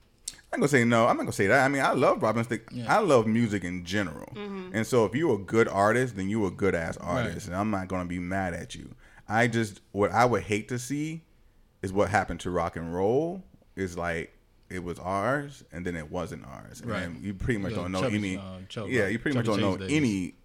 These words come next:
Speaker 1: black rock and roll people anymore. It's, like,
Speaker 2: Right.
Speaker 1: literally considered
Speaker 2: A lot
Speaker 1: a
Speaker 2: of people
Speaker 1: white
Speaker 2: don't even know
Speaker 1: genre.
Speaker 2: that. A lot of people
Speaker 1: Yeah.
Speaker 2: don't know that.
Speaker 3: Well, I think the problem too isn't that, that, that, that we have a problem with them taking it. It's the response back. So
Speaker 1: Yeah.
Speaker 3: even with,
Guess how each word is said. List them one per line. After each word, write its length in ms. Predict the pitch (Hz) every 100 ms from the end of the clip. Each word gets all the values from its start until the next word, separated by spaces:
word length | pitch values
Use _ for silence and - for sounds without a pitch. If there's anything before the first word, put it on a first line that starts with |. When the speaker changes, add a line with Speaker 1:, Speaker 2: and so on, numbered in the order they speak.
| -
Speaker 1:
black 320 | 92 90 85
rock 220 | 78 82
and 100 | 82
roll 140 | 80 80
people 280 | 87 82
anymore. 480 | 78 82 82 78 80
It's, 140 | 90 98
like, 120 | 95
Speaker 2:
Right. 80 | 98
Speaker 1:
literally 200 | 104 95
considered 400 | 90 95 92 85
Speaker 2:
A 40 |
lot 40 |
Speaker 1:
a 40 | 165
Speaker 2:
of 40 |
people 100 | 196
Speaker 1:
white 40 | 180 180 165
Speaker 2:
don't 100 | 160
even 200 | 156 151
know 60 |
Speaker 1:
genre. 260 | 104 104 -
Speaker 2:
that. 180 | 82 - _ -
A 20 |
lot 80 | 120
of 60 | 127
people 140 | -
Speaker 1:
Yeah. 80 | 131
Speaker 2:
don't 0 | 143
know 60 | -
that. 140 | - -
Speaker 3:
Well, 160 | 262 277
I 100 | 285
think 180 | 370
the 60 | 359
problem 500 | 233 214 277 220 190
too 240 | 180 247
isn't 440 | 220 214 226 311 269
that, 240 | 226 214
that, 220 | 220 208 185
that, 180 | 208 -
that 120 | 190
we 100 | 196
have 120 | 208 190
a 40 |
problem 260 | - 196 202
with 80 |
them 160 | 185 175
taking 460 | - 226 226 226 180
it. 200 | 175 -
It's 220 | 175 -
the 280 | - 180 175
response 720 | 165 170 - 190 190 180 -
back. 580 | 196 170 196 202 165 -
So 280 | - 220 190
Speaker 1:
Yeah. 360 | - 90 85 87
Speaker 3:
even 340 | 247 254 233
with, 340 | 220 208 196